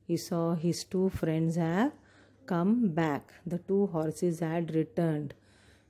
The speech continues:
When they spied Tom, they just rushed towards him and pushed their noses into his pockets in search of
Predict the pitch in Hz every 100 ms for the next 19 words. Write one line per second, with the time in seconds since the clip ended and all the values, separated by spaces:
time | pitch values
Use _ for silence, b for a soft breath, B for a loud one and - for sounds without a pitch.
0 | b _ _ - 175 175 180 - 214 208
1 | 240 - 180 165 165 165 165 151 190 240
2 | - 170 190 - - 165 160 160 147 165
3 | 160 156 - b b b - 165 160 220
4 | 220 220 170 160 156 156 151 160 160 151
5 | 143 156 165 208 294 339 - b b b
6 | b - 165 165 - 160 143 165 160 -
7 | 165 165 170 165 202 349